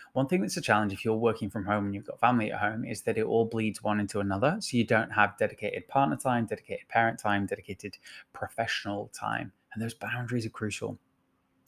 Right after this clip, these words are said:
Success is not an event. We never actually arrive. It's about who we become in the process, and it's about the habits that we choose to do every single day that make success predictable.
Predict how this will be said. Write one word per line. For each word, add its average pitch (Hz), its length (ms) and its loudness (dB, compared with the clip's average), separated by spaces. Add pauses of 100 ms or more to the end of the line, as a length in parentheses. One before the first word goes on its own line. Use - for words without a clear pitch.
(320)
Success - 760 4
is 131 120 2
not 127 240 8
an 120 60 4
event. 104 440 0 (220)
We 127 120 6
never 123 360 8
actually - 220 0
arrive. 113 460 2 (720)
It's 123 140 0
about 117 220 8
who 131 100 4
we 123 100 6
become 110 300 0
in 101 60 0
the 107 40 0
process, 131 560 2 (180)
and 127 80 -2
it's 127 140 -6
about 135 240 0
the 123 80 -4
habits 160 440 2
that - 120 -6
we 131 100 -2
choose 120 320 -8
to 117 120 -8
do 107 260 -6
every 120 220 0
single 143 240 -2
day 104 340 0 (300)
that 139 100 -2
make 143 420 2
success - 640 -4 (220)
predictable. 95 600 -2